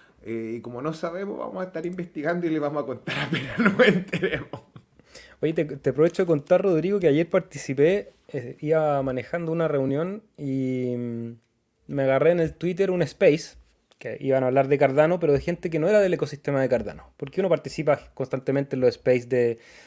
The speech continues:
Speaker 2: de la tam, de la criptoría, de otros actores del ecosistema en español, y, y los mismos en inglés también, con Charles incluso ahí, eh, protagonizándolo. Pero ayer era una comunidad principalmente de gente que desarrollaba en Ethereum, y yo me metí a escuchar porque estaban hablando de Cardano.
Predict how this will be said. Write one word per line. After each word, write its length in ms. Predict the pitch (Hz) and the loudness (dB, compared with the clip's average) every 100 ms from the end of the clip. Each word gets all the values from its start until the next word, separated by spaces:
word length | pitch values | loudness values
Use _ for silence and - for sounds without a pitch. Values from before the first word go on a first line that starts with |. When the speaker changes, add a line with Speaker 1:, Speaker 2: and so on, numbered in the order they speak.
| _ - | _ -4
Speaker 2:
de 120 | 127 | -2
la 140 | 120 | 0
tam, 500 | 117 120 131 135 127 | 0 0 2 2 0
de 240 | 120 120 117 | 0 0 2
la 120 | 113 | 0
criptoría, 800 | 120 - 117 113 131 135 127 120 | -2 -2 0 2 2 6 6 6
de 80 | 123 | 2
otros 280 | 131 123 | 2 0
actores 460 | 123 113 127 127 123 | -2 -4 0 0 0
del 220 | 127 120 | -4 -4
ecosistema 500 | 120 120 120 - 131 | -4 -6 -8 -6 -4
en 60 | 127 | -4
español, 840 | 120 123 113 120 135 135 127 139 - - - _ | -6 -6 -4 -2 0 0 0 -6 -14 -20 -20 _
y, 380 | 135 123 120 120 113 113 113 117 165 | -8 -6 -4 -4 -4 -6 -8 -10 0
y 80 | |
los 120 | 139 135 | 2 4
mismos 300 | 143 143 135 | 4 4 2
en 80 | |
inglés 340 | 120 117 135 165 | 2 2 0 0
también, 280 | 120 127 131 | -4 -4 -6
con 200 | 123 110 | -8 -4
Charles 300 | 123 123 123 | -4 -4 -6
incluso 400 | 113 120 120 120 | -10 -6 -4 -4
ahí, 320 | 123 120 117 | -4 -4 -6
eh, 140 | 120 127 - | -10 -16 -14
protagonizándolo. 800 | 127 117 117 117 135 135 151 175 - - _ | -6 -2 0 -2 -4 -4 -4 -6 -10 -20 _
Pero 140 | 135 139 | 0 4
ayer 180 | 175 | 4
era 80 | 180 | 4
una 140 | 180 170 | 2 2
comunidad 560 | 160 151 160 185 185 - - | 2 4 4 2 0 -8 -16
principalmente 580 | - 139 151 165 170 185 | -10 0 2 4 2 0
de 60 | 170 | -2
gente 340 | 180 175 180 | -4 -4 -6
que 360 | 170 160 165 165 | -2 0 2 0
desarrollaba 480 | 147 139 135 139 151 | -2 -4 0 2 2
en 60 | |
Ethereum, 380 | 175 202 196 254 - | 2 0 0 -4 -6
y 120 | 196 | -2
yo 140 | 269 | 0
me 120 | 254 | 2
metí 220 | 147 131 156 | 2 4 2
a 60 | |
escuchar 400 | - 190 175 180 | 2 2 4 4
porque 180 | 175 143 | 0 -6
estaban 240 | - 139 | 2 4
hablando 300 | 139 131 135 | 4 4 4
de 80 | 135 | 4
Cardano. 500 | 143 131 110 110 185 | 4 2 0 -4 -8